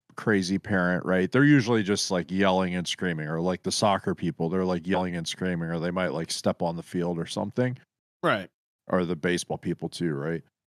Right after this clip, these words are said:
Speaker 1: But I think, like, with hockey, since the glass and boards are there, like, they have to do more extreme things to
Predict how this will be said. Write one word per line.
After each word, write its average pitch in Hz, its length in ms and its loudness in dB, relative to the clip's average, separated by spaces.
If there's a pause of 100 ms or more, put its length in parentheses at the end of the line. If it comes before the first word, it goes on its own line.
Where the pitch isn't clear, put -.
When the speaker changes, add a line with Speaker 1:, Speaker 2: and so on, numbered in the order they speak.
(280)
Speaker 1:
But 101 280 2 (260)
I 104 100 2
think, 135 300 0
like, 104 200 4
with 92 140 0
hockey, 123 460 4
since - 380 -4
the - 140 -4
glass 110 440 4
and 95 140 -2
boards 107 400 4
are 98 120 4
there, 85 540 -2 (760)
like, 90 180 2 (100)
they 120 160 4
have 120 280 2
to 113 120 0
do 107 300 2
more 101 580 2 (680)
extreme 117 720 2
things 87 640 -2
to 87 220 -2